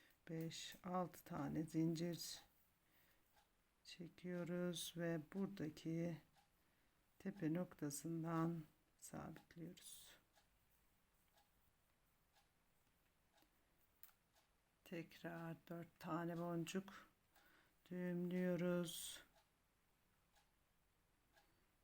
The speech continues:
Bir, iki, üç, üç tane zincir çekiyoruz ve yine iki boncuk arasından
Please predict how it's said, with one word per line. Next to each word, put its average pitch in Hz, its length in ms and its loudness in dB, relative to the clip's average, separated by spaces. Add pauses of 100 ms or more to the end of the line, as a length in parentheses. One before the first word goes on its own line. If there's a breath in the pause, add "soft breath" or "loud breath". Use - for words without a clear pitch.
(600)
Bir, 165 500 -2 (140)
iki, 160 460 -4 (260)
üç, - 500 -8 (680 soft breath)
üç 196 220 -4
tane 147 360 0
zincir 180 580 4
çekiyoruz 175 1200 -2 (1120)
ve 170 120 -4
yine 165 640 2 (1040)
iki - 300 -6
boncuk 175 680 0 (560)
arasından 160 1040 0